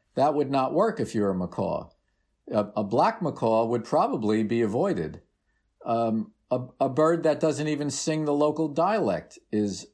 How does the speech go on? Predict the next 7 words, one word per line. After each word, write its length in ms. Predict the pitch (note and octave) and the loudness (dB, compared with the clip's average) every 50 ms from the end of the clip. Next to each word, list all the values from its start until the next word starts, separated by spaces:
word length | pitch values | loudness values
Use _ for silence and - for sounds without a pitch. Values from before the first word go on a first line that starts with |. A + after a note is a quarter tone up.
| _ _ - | _ _ -4
avoided. 680 | A2+ G#2+ F2+ F2+ G2+ G2 G2 F2+ F2 D#2 D#2 D#2+ - - - | -4 -4 -2 -4 -2 -2 -2 -2 -4 -6 -8 -10 -10 -8 -4
It's, 260 | A#2+ A#2 A2+ - - | -4 -4 -4 -4 -8
so 260 | - - D3 C#3+ C#3 | -2 0 0 2 2
there, 340 | C#3 C#3+ C#3+ C#3+ D3 - - - _ _ _ _ _ _ _ _ _ | 2 2 0 0 0 -2 -8 -18 _ _ _ _ _ _ _ _ _
there 320 | - C#3 D3 D3 D3 D3 - | 0 2 2 2 2 0 2
are 300 | - D3 C#3+ C#3 C#3 C#3 | 2 2 4 4 2 2
these 440 | B2 C3+ C3+ C3+ C3+ C3 B2 A2 | 0 0 0 0 0 0 -2 -4